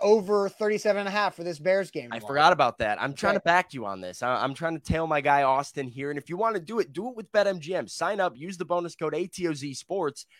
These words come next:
Speaker 2: And even if your bet loses and, and Austin and I are sitting here moping about our loss, you're getting money back. You're getting your, uh,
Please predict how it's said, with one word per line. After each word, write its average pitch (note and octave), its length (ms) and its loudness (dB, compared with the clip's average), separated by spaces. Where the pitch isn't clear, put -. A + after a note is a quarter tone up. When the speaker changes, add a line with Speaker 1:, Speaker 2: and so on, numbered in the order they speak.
Speaker 2:
And E3+ 120 0
even A3+ 180 -6
if G3 100 -6
your F3+ 120 -4
bet D#3+ 280 0
loses B2+ 540 -4
and, A2+ 320 -6
and B2 300 -6
Austin B2 320 -4
and B2+ 100 -2
I A#2+ 80 2
are B2 80 2
sitting B2 300 -8
here B2+ 180 -8
moping B2+ 380 -2
about C3+ 240 6
our C3 160 6
loss, C#3+ 300 2
you're C#3+ 320 2
getting B3+ 340 0
money D#3+ 300 4
back. D#2 320 -10
You're F3+ 240 -2
getting D#3+ 500 -2
your, D3+ 460 -2
uh, C3 240 4